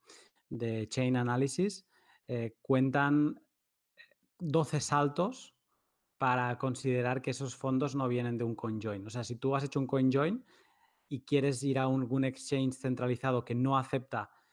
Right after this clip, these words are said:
monedas provenientes de un coin join, pues que, mm,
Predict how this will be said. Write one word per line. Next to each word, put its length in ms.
monedas 480
provenientes 500
de 60
un 100
coin 220
join, 260
pues 420
que, 520
mm, 400